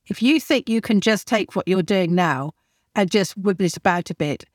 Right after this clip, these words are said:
and then you'll get to a destination that's actually not on the plan, you won't get there. So, you know, regardless of what you're up to now, you've got to start from scratch mentally and go, "Where am I going? What am I going to do?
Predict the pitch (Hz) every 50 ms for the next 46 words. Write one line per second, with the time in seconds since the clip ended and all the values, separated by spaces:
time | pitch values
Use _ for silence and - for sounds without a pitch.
0 | _ _ _ - 208 175 180 190 190 180 175 160 - 180 160 - - - - -
1 | - - 208 175 165 151 170 - 196 165 - - 180 185 180 175 165 - 170 165
2 | 151 - - - 170 151 - - - 156 170 160 160 - 170 147 147 - - 180
3 | 160 156 156 - _ _ _ - 262 302 359 370 339 - 320 339 - - 190 160
4 | 131 131 - _ _ _ _ _ _ _ _ - - 240 233 220 - - _ _
5 | _ _ _ 240 220 214 - 202 208 233 220 - 294 311 349 370 349 294 - -
6 | 214 233 226 - 208 214 226 220 - - - 220 202 220 233 220 139 135 147 175
7 | - _ _ _ _ - - 202 185 - 247 - 247 - - - 240 208 - -
8 | - 214 190 - - - 247 226 - - - 202 196 190 175 - 185 170 170 165
9 | 170 170 170 185 208 254 320 294 254 226 214 233 247 277 262 165 135 - - -
10 | 170 208 226 226 226 214 - 220 214 - - - 214 185 135